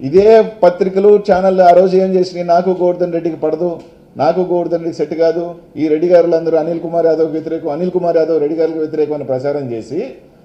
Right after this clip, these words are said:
ఈ మధ్య ఒక వార్త రాశారు, బయట బయట పడదంట, లోపల లోపల ఒకటంట.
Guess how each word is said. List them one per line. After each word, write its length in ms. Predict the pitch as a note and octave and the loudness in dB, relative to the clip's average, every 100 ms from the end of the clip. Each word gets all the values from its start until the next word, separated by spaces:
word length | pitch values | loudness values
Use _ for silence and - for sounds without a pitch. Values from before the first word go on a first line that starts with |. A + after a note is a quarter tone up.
| - | -8
ఈ 120 | D#3+ | -2
మధ్య 280 | G3+ G3+ G3+ | 2 4 6
ఒక 160 | F#3 F#3 | 6 6
వార్త 180 | F#3 F#3 | 6 6
రాశారు, 500 | D#3+ C#3 A#2+ G#2 - - _ - _ - | 6 4 -6 -6 -12 -20 _ -20 _ -8
బయట 280 | F#2 D3+ G3+ | 0 2 2
బయట 240 | G3 G3 | 0 0
పడదంట, 480 | G3+ D#3 D#3+ D#3+ - G#3 C#4+ - - A#2+ | 0 0 2 0 0 -2 -2 -8 -14 0
లోపల 360 | G3 B3+ A3 | 2 4 4
లోపల 300 | G#3 G#3+ A3+ | 4 4 4
ఒకటంట. 380 | F3 E3+ D3+ B2 | 4 2 -2 0